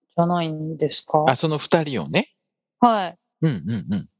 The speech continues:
Speaker 2: で、なんで隠してるのか、逃げるのかと、いるの分かってるんだと。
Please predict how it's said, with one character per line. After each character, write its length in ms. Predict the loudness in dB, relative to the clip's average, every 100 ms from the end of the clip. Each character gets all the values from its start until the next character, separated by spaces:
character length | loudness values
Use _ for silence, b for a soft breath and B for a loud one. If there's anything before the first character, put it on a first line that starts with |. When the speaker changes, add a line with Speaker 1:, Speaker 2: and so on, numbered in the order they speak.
| _ -8 B B B _ _ _ _
Speaker 2:
で、 100 | 2
な 140 | 4
ん 80 | 0
で 100 | -2
隠 260 | -4 -2 0
し 100 | 2
て 100 | 2
る 120 | 0
の 120 | -4
か、 120 | -2 -2
逃 160 | 2
げ 100 | 0
る 120 | 0
の 100 | -4
か 140 | -2 -2
と、 140 | -2 -2
い 100 | 0
る 120 | 2
の 100 | 2
分 160 | 2 2
か 60 |
っ 100 | 0
て 100 | 0
る 120 | -2 -2
ん 40 |
だ 120 | -4
と。 200 | -6 -10